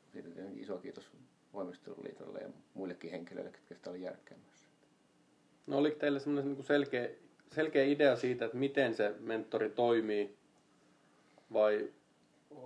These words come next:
Speaker 2: odotettiin, että henkilö tulee paikalle ja keskustellaan se, se, oliko teillä itsellä ajatukset valmiina vai rakentuiko se siinä tehdessä?
Speaker 1: O-, oli meillä hieman valmiina, mutta kyllä siinä rakentukin, että tota,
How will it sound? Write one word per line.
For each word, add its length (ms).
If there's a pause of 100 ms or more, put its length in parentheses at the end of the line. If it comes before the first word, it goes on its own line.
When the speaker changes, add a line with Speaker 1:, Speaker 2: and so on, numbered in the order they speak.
Speaker 2:
odotettiin, 600
että 100
henkilö 260
tulee 180
paikalle 560
ja 100
keskustellaan 720
se, 140
se, 140
oliko 300
teillä 260
itsellä 440 (1080)
ajatukset 540
valmiina 480 (120)
vai 80
rakentuiko 420
se 80
siinä 240
tehdessä? 640
Speaker 1:
O-, 180
oli 140
meillä 180
hieman 440
valmiina, 320
mutta 220
kyllä 180
siinä 200
rakentukin, 600
että 220
tota, 340